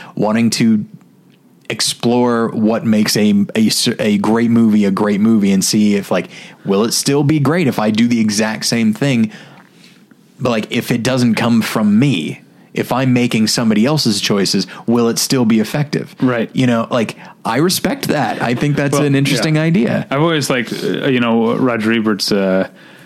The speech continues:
Speaker 2: uh, uh, almost a-, apologia for the movie is to say that Gus Van Sant remade Psycho so that no one else would.
Speaker 1: Yeah.
Speaker 2: <laughs> Uh, almost like he intentionally made a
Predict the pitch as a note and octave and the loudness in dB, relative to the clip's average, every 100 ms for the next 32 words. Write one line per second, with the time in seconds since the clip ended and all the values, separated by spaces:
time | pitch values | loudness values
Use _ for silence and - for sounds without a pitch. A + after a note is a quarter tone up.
0 | - _ A#2+ G#2 F#2+ F2 - - - _ | -20 _ -2 -2 -2 -4 -8 -12 -20 _
1 | - A2 G2+ A2 G2+ - - - A#2+ A2+ | -4 -4 -2 0 0 -2 -6 -4 -2 -2
2 | A2 G#2+ G#2+ G2+ G2+ - G#2 G2+ G2+ G2+ | -2 0 0 0 -2 0 0 2 2 2
3 | G2 F#2+ F#2 - - G2+ G#2 G2 C3 A#2 | 2 0 -2 -4 0 0 0 0 -2 0
4 | C3 A2+ A#2+ A2 A#2 A2 G#2 G2+ G#2+ - | -2 0 0 2 2 2 2 0 -2 -2
5 | G#2 G#2+ G#2 G#2 G2 G2+ G2 B2+ A#2+ A#2 | 0 2 2 4 2 0 0 0 0 0
6 | D#3 C3 - - C3 - D#3 D#3+ C#3+ C#3 | 0 0 -4 -4 -2 -2 -2 0 0 0
7 | C3+ C#3+ C3+ - E3 - C#3+ C3+ B2+ A#2+ | 0 0 0 0 -2 0 2 2 2 0
8 | A#2 A#2 A2+ | 0 2 2